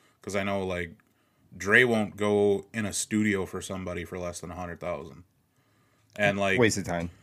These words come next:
Speaker 1: Snoop Dogg gets a hundred thousand a show for sure.
Speaker 2: What
Speaker 1: Um,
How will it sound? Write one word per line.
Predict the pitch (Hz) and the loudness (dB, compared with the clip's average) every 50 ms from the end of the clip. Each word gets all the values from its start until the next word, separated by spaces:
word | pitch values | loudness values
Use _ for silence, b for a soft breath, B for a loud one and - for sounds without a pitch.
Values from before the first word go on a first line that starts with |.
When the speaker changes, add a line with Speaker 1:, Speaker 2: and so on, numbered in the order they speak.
| b | b
Speaker 1:
Snoop | b - - - 123 120 107 | b -4 -2 -2 -2 -2 0
Dogg | - 113 107 101 101 98 92 90 85 - - | 0 2 4 4 2 2 -2 -6 -14 -12 -4
gets | 107 104 - - | -2 -2 -2 -2
a | 90 85 | -4 -4
hundred | 98 90 87 80 - | -4 -4 -6 -6 -6
thousand | 90 90 87 82 90 92 | -6 -6 -6 -6 -8 -10
a | 87 82 | -10 -10
show | - 101 92 87 82 | -10 -8 -8 -8 -8
for | - 85 | -10 -12
sure. | - - 92 82 - - - _ _ _ _ _ _ _ _ _ _ _ _ _ _ _ _ _ _ _ _ - - | -8 -6 -6 -6 -6 -10 -16 _ _ _ _ _ _ _ _ _ _ _ _ _ _ _ _ _ _ _ _ -20 -12
Speaker 2:
What | 90 90 123 135 - | -6 2 2 2 2
Speaker 1:
Um, | 82 85 87 87 | 2 -4 -10 -12